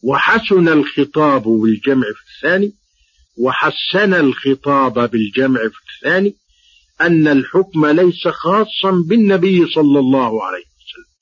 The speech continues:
وإنما هو عام لجميع المسلمين، ويجوز أن يكون الخطاب في الأول للنبي لأنه المبلغ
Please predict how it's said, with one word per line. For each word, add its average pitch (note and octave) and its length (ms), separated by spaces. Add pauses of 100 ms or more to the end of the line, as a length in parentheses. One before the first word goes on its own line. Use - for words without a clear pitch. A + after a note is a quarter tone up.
(460)
وإنما D#3 480
هو E3 160
عام G3 380
لجميع F3 480
المسلمين، B2+ 480 (680)
ويجوز C#3+ 680
أن F#3+ 240
يكون F#3+ 500
الخطاب G3 680
في F3+ 100
الأول G3+ 520
للنبي E3 420 (120)
لأنه F#3 400
المبلغ D3 540